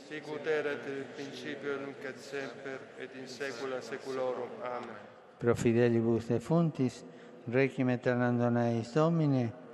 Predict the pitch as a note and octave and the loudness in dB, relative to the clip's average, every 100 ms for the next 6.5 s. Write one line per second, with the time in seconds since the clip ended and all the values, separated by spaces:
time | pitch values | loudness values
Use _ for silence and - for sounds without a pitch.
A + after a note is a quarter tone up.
0 | - - C3+ C#3+ - - D3+ B2+ D3 C#3+ | -18 -16 -16 -16 -18 -8 -8 -6 -4 -4
1 | B2+ C#3 C3+ C3+ B2+ C#3+ A#2 C3+ C3 A#2+ | -2 -2 -2 -4 -6 -6 -6 -4 -4 -6
2 | - - - A#2+ A#2 - B2+ - A#2+ A#2 | -10 -14 0 2 2 4 4 4 0 2
3 | B2+ A#2 - D3 C#3+ - - A#2+ - - | 0 0 4 6 6 2 0 0 -2 -6
4 | C3 C3+ B2 A#2 A2 A2 - - - - | -4 -4 -4 -8 -12 -14 -18 -20 -20 -20
5 | - - - B2+ B2 B2 B2+ D3+ D#3+ C#3+ | -20 -20 -8 2 4 6 4 4 4 6
6 | B2+ A#2+ G#2 - - | 8 8 6 -2 -10